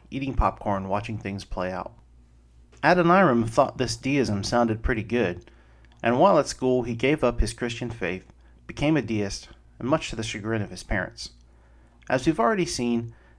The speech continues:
Adoniram was a pretty bright guy, and he finished school in three years and was the class valedictorian. After university,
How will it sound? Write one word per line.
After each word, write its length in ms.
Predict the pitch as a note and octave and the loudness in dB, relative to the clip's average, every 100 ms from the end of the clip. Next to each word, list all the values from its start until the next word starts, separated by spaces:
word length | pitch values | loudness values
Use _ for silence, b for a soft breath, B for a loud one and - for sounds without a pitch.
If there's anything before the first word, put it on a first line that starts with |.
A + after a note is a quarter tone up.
| b - | b 2
Adoniram 520 | E3 E3 D#3+ D3+ C#3+ | 4 6 6 6 4
was 100 | B2 | 0
a 80 | A#2 | -4
pretty 280 | - D#3 | -2 -2
bright 360 | B2+ C3+ A#2+ - | 2 4 2 0
guy, 460 | A2+ G#2 F#2+ G#2 - b b b | -2 0 -2 -6 -14 b b b
and 100 | C3+ | -6
he 40 | |
finished 320 | - F3+ E3 | -2 0 0
school 280 | - D3+ C#3 | 0 -2 0
in 120 | A2 | 0
three 240 | - B2 C#3 | -2 -6 -6
years 420 | G2 F#2 F#2+ G#2 | -4 -6 -6 -8
and 200 | - G#2 | -6 -6
was 100 | G2+ | -6
the 80 | - | -10
class 360 | - A2 G#2+ | 0 0 0
valedictorian. 840 | - F#2 F#2+ F#2+ - C#3+ G2+ - - - - _ - b b b b b b - | -2 -2 -2 -8 -6 -4 -4 -6 -14 -20 -20 _ -20 b b b b b b 0
After 260 | E3+ - | 0 2
university, 800 | D#3 D3 C3+ C3 D3 - G#2+ F#2 | 2 4 4 4 0 -2 -4 -6